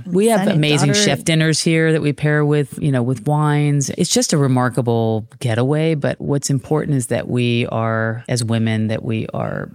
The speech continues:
Speaker 2: supporting other women. Because truly, I know this is such a simple statement, but when women support women, great things happen.
Speaker 1: Yes.
Speaker 2: And we've got to stop tearing each other down. We need to support each other and lift each other up.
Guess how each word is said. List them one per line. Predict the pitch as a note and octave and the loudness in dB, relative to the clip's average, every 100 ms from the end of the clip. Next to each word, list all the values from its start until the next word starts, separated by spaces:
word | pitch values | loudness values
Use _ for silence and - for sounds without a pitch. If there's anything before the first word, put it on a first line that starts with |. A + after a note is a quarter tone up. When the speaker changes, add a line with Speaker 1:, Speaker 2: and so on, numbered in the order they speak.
| E3 | -8
Speaker 2:
supporting | - C3 - A#2+ A2+ G#2+ | -6 -6 -2 -2 0 -2
other | G#2+ G#2 | -2 -4
women. | G#2+ G#2 F#2+ C3 _ - | -4 -4 -6 -8 _ -8
Because | C3 B2+ B2 | -4 -2 -4
truly, | - - D3 B2+ A#2 A2+ | -2 -2 0 2 0 0
I | A#2+ | 0
know | A#2+ A2+ | 0 0
this | A2+ | -2
is | A2+ | -2
such | - A2+ G#2+ | -4 -4 -6
a | |
simple | - G#2+ - | -4 -4 -4
statement, | - - - - | -6 -4 -4 -6
but | - - | -4 -2
when | B2+ B2+ | 0 2
women | D3+ D#3+ D3 | 2 2 0
support | B2+ - B2+ | -2 -2 -4
women, | - A2+ A#2+ A#2+ | -2 -2 0 -2
great | A#2 A2 - | -4 -6 -4
things | G#2+ - | -6 -6
happen. | - - - C#3+ - G3+ | -8 -8 -8 -10 -12 -12
Speaker 1:
Yes. | G3 F3+ F#3 - | -12 -14 -14 -4
Speaker 2:
And | |
we've | C3 B2 - | -2 -2 -2
got | C3+ - | -2 -2
to | C#3 | -4
stop | - - B2 A#2+ - - | -4 -2 -2 -2 -6 -10
tearing | - B2 C3+ | -2 0 0
each | C#3+ | 0
other | D3 C#3+ C#3+ | 0 0 0
down. | A#2 A2 A2 | -2 -2 -2
We | A2 | -2
need | A2 G#2+ | -4 -6
to | G#2+ | -6
support | - A2+ - A2+ A#2 | -6 -6 -6 -4 -2
each | A#2 A2+ | -2 -4
other | A2 | -4
and | A2 | -4
lift | G#2+ G2+ | -4 -6
each | G#2+ - | -8 -8
other | - - | -8 -6
up. | - - | -6 -8